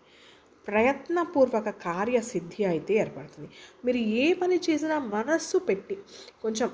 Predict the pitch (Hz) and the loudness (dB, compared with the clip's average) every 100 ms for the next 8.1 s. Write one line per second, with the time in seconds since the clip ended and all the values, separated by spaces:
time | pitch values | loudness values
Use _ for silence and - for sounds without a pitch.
0 | - 185 185 202 240 285 - 269 233 214 | -4 -2 0 2 2 2 2 0 2 0
1 | 190 - 170 170 180 160 156 151 220 381 | 0 -2 0 0 0 -2 -4 -4 -4 -6
2 | - - - - 214 269 - 349 233 214 | -10 -20 -16 -2 0 2 2 0 2 0
3 | 180 170 165 165 - 156 196 233 151 156 | -4 -2 -2 -4 -8 -4 0 0 -2 -6
4 | 156 156 339 427 - _ _ - 190 180 | -8 -8 -8 -10 -14 _ _ -8 -4 -4
5 | 151 151 143 - 254 - - - - - | -4 -8 -8 -8 -10 -12 -18 -18 -18 -10
6 | 285 302 214 220 226 - - - 226 254 | -2 0 2 2 0 -6 -16 -2 0 0
7 | 262 - 254 320 392 359 294 240 240 240 | -2 0 4 4 4 4 2 2 2 2